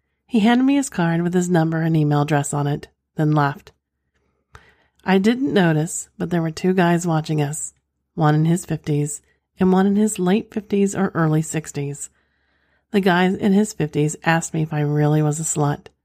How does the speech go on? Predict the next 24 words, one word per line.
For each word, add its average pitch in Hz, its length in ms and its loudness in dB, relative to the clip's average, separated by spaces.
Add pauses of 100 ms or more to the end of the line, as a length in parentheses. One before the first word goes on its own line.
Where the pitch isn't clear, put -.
(540)
I 165 80 4
nodded 147 360 0
yes. 147 380 -2 (800)
He - 120 -10
told 214 200 0
me 214 80 6
to 208 100 2
go 202 160 2
down 196 240 2
front. 180 400 -4 (720)
So 196 200 0
I 202 60 4
did, 196 520 0 (100)
and 170 140 -4
they 170 60 2
both 160 320 -2
followed. 151 560 -2 (720)
There 180 120 0
was 175 180 2
one 170 260 2
guy 165 240 0
sitting 170 380 -2
down 175 260 0
front 151 400 -6